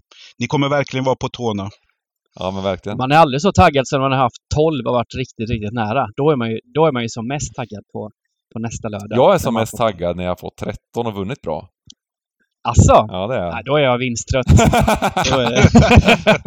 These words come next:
Speaker 2: Nej, då är det. Nu kör man ruschen. Fy fasen, vad fint det är.
Speaker 3: Mm.
Speaker 2: Eh, match nummer elva, Vasalund mot Hammarby Talangförening.
Speaker 3: Ja,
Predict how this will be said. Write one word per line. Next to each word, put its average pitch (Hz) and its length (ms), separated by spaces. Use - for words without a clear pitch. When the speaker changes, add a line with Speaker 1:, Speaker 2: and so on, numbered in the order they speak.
Speaker 2:
Nej, 107 320
då 123 160
är 98 200
det. 92 140
Nu 113 140
kör 110 180
man 101 120
ruschen. 95 380
Fy 107 120
fasen, 98 400
vad 87 100
fint 87 200
det - 80
är. 80 40
Speaker 3:
Mm. 82 140
Speaker 2:
Eh, 107 260
match 170 360
nummer 139 280
elva, 120 340
Vasalund 151 680
mot 123 160
Hammarby 98 600
Talangförening. 98 1000
Speaker 3:
Ja, 123 260